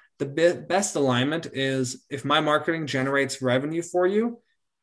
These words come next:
that's what I should be aligned to, right? And so for me, what I try to do is I either go, I, I, I like to have my fees lower than, let's say, industry average,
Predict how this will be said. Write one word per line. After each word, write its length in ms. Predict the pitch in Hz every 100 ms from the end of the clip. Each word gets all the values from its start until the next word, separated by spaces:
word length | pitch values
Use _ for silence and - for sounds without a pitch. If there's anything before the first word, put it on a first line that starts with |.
| _ _ _ _
that's 220 | 151 151
what 100 | 160
I 60 | 139
should 180 | 127 135
be 120 | 127
aligned 420 | 120 117 113 110
to, 240 | - 123 127
right? 340 | 131 123 131 127
And 380 | 135 127 123 117
so 140 | -
for 160 | 123 135
me, 340 | 131 147 165
what 160 | 147 139
I 100 | 127
try 300 | 127 185 214
to 100 | 175
do 200 | 131 135
is 140 | 123
I 80 | 123
either 240 | 131 135 135
go, 460 | 135 127 123 120 _ - _ _
I, 80 | -
I, 320 | 135 135 131 - _ -
I 100 | 139
like 320 | 143 160 185
to 80 | 175
have 200 | 156 131
my 120 | 127
fees 360 | 120 - 143 127
lower 640 | 123 117 120 135 165 175 -
than, 320 | 139 131 120 120
let's 180 | 117 120
say, 200 | 123 110
industry 520 | 131 127 120 - 110
average, 520 | 113 120 156 202 -